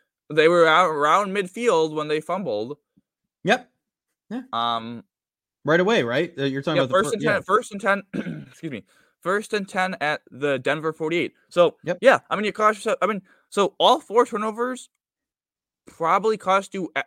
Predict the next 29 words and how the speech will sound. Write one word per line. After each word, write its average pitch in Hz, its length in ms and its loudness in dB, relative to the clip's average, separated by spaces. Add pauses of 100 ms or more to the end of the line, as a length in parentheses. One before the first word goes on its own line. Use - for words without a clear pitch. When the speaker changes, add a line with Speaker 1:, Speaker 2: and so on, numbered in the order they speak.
Speaker 1:
minimum 147 540 -8
twelve 165 300 -2
points, 190 300 -8
maybe 135 300 -6
fifteen. 143 540 -10 (480)
Speaker 2:
Maybe 151 180 -2
more, 160 220 -2
yeah. 127 220 -6 (240)
Yeah, 208 180 -6 (180)
Speaker 1:
And 285 140 2
Speaker 2:
you're - 20 0
Speaker 1:
so, 233 100 6
Speaker 2:
right. - 20 6
Speaker 1:
like, 226 200 2 (1160)
i-, 143 40 -16 (320)
it 220 120 2
just 269 200 -8
comes 285 280 -10
down 185 260 2
to 208 100 -12
mindset. 131 520 -4
I 135 80 -2
think 180 160 -6
the 220 100 -4
mindset, 151 580 -4 (340)
it's 175 140 -4
not 220 200 0
so 233 120 -6
much, 208 320 -4